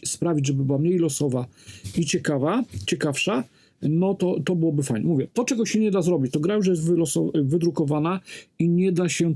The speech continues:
tutaj dodrukować po prostu cytatów z Pisma Ś-, Świętego Sigli, y, dlatego, że, mm, że po prostu to już jest, nie? Natomiast gdyby to było, można by tą grę grać, y, też, y, w ten sposób, że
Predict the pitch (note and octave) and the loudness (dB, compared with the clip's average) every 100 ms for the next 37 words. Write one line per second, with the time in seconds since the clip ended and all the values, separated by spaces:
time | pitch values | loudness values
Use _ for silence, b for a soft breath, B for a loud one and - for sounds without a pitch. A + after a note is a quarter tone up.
0 | - F3+ - E3+ D#3 E3+ F#3 D#3+ D3+ E3 | 0 -2 0 0 2 2 2 0 0 0
1 | E3 D#3 - D3+ C#3 D#3+ - C3+ - C#3 | 0 -2 -2 -4 0 -2 -2 -4 -2 -2
2 | D3+ D3 - D#3+ D3 C#3 - - B B | -2 -2 -2 -4 -4 -4 -6 -12 B B
3 | - D3 C#3+ D3+ C3+ - C#3+ C3+ F#3 G#3 | -6 -2 0 0 0 0 0 0 0 -2
4 | b b b - C#3+ C3 D#3 D#3+ - F3 | b b b -2 0 0 0 -2 -2 -2
5 | D#3+ F3+ F3+ D3+ C#3+ D3+ D#3 D#3+ - D#3+ | 0 2 2 0 0 0 0 -2 -2 -4
6 | D#3+ D#3+ C#3+ F3+ F3 - - F3 D3 D#3 | -2 0 0 0 0 -2 0 0 2 2
7 | B2+ - D3 C#3+ B B B C#3 D#3 F3 | 0 0 -2 -4 B B B -2 0 0
8 | E3+ C3+ C#3+ F#3 F3 E3+ C#3+ D3+ F3 A#3+ | 0 0 0 0 0 0 2 2 2 0
9 | - B B _ - D3+ F3 F#3 F3 F#3 | -4 B B _ -2 0 2 2 2 0
10 | E3 D#3+ D#3+ - D#3+ E3+ D3 D#3+ D#3 D3 | 0 0 -2 -2 0 0 0 0 0 0
11 | D3+ - - D3 C#3 D3+ D3 - C#3+ C#3+ | -2 -4 -2 -2 0 -2 -2 -2 0 0
12 | C3+ E3 C#3 D3+ C3+ F3 E3+ D3 C3+ C3+ | 0 -2 -2 -2 -2 -2 0 -2 -2 0
13 | D3 | -2